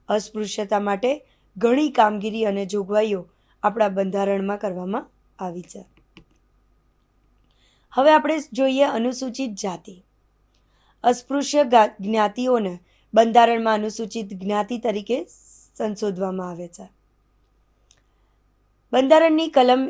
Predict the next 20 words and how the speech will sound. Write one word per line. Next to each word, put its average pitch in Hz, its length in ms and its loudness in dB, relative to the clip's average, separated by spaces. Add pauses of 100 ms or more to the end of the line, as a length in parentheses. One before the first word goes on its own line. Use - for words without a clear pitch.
(120)
ત્રણસો 233 360 0
એકતાલીસ 240 520 4
અનુસાર 220 480 0 (360)
રાષ્ટ્રપતિને 247 800 2
એવી 220 160 -4
સત્તા 214 420 0
છે 208 280 0 (340)
કે 247 100 4
તેઓ 240 260 4
અમુક 240 460 0
જાતિને 208 600 -2 (300)
અનુસૂચિત 262 640 -2
જાતિ 202 400 -4
જાહેર 202 340 -4
કરી 180 280 -10
શકે 196 360 -12
છે. - 240 -20 (2000)
જે 220 280 0
સમય 214 380 -4
પર 208 260 -4